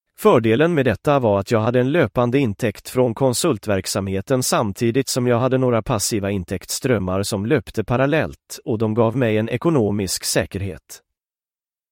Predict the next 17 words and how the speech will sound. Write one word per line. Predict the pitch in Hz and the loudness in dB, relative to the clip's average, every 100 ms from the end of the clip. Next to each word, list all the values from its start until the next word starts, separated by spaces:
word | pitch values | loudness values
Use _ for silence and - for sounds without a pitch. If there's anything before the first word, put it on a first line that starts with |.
| - | 0
Numera | 170 202 156 185 175 | 6 6 6 6 6
har | 113 | 4
jag | 104 98 | 4 2
slutat | - 131 - 110 98 | 0 0 0 -2 0
att | 98 143 | 0 4
jobba | 131 80 101 | 2 4 -2
som | 120 101 | 0 -2
konsult | 139 131 - 156 85 - - - | 0 0 2 0 -2 -8 -12 -2
och | 120 | 0
lever | 120 120 143 | 2 2 2
helt | 175 156 - - | 2 0 -2 -6
på | 120 | -2
passiva | 131 107 131 113 127 | 0 0 0 0 0
intäkter | 104 - 92 - 120 107 | -2 -4 -6 0 0 2
från | 127 107 | 0 0
att | 101 | -2
skriva | - 160 135 85 90 | -2 0 0 -2 -4